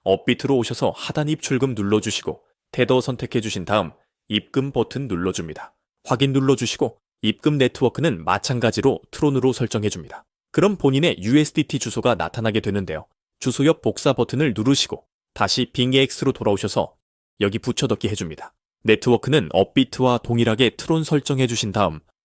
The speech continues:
올 버튼을 눌러 수량 최대 설정해 주시고 위드드로우 눌러줍니다. 어디로 보낼 건지 선택하는 내용인데요. 업비트는 해당 목록에 없으니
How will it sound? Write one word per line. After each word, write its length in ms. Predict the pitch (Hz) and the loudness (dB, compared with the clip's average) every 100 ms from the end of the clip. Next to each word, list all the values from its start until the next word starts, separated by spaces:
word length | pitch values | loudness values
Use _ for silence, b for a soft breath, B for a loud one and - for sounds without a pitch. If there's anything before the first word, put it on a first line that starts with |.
| _ | _
올 240 | 117 135 139 | 6 6 6
버튼을 420 | 131 127 147 151 | 2 2 0 4
눌러 360 | 110 127 104 135 | 4 2 0 -4
수량 380 | - 156 156 156 | -6 0 0 0
최대 280 | - 160 | -2 0
설정해 400 | 147 131 - 120 | 2 0 0 -2
주시고 440 | 113 104 - 82 - _ _ | -2 -2 -2 -4 -4 _ _
위드드로우 520 | - 127 135 127 135 143 | 2 4 4 4 2 2
눌러줍니다. 680 | 107 110 104 87 76 - _ _ _ | 2 2 2 -6 -12 -16 _ _ _
어디로 300 | 104 107 117 | 2 4 4
보낼 240 | 113 107 | 4 0
건지 340 | 104 98 92 127 | 0 -2 0 -2
선택하는 560 | - 135 139 - 123 | -2 -4 -4 -4 -2
내용인데요. 500 | 104 95 87 76 80 - _ _ - | 2 0 0 -6 -8 -10 _ _ -2
업비트는 600 | 107 - 120 117 139 151 | 0 2 0 0 -4 -4
해당 340 | - 170 165 | -4 -2 0
목록에 340 | 123 120 123 | -2 0 0
없으니 440 | 127 - - 120 | 0 -2 -6 -6